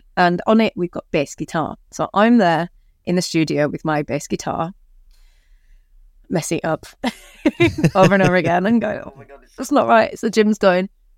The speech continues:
want me to do it?" And I'm like, "No, no, you're not, I can't, I've got to do this." Like, with the bass player. And I was sitting there in the studio and I've gone, "I just want to turn it sideways." I was like, "If I could do that." And Johnny looks at me and he was like, "Turn it sideways?"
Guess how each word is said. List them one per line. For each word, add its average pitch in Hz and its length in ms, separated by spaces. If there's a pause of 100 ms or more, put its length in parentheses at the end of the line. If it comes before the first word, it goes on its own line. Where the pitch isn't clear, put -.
want - 140
me 240 100
to - 120
do 165 160
it?" 170 140
And 175 100
I'm 175 60
like, 208 180
"No, 339 460
no, 262 220
you're 247 200
not, - 120
I 247 100
can't, 285 360
I've 180 100
got 247 180
to 214 60
do 247 180
this." 185 300
Like, 185 240
with 196 80
the 196 80
bass 208 200
player. 170 160 (500)
And 214 80
I 226 40
was 214 100
sitting 233 220
there 196 120
in 190 80
the 196 80
studio 196 280
and 175 80
I've 175 100
gone, 208 120
"I 220 40
just - 120
want 330 140
to - 40
turn 330 160
it 226 100
sideways." 294 520
I - 40
was 208 140
like, 240 200
"If - 80
I 254 40
could 226 120
do 359 180
that." 254 300
And 202 100
Johnny 247 200
looks 247 240
at - 60
me 170 40
and 180 60
he 185 40
was 190 80
like, 220 180 (640)
"Turn 180 180
it 185 80
sideways?" 214 480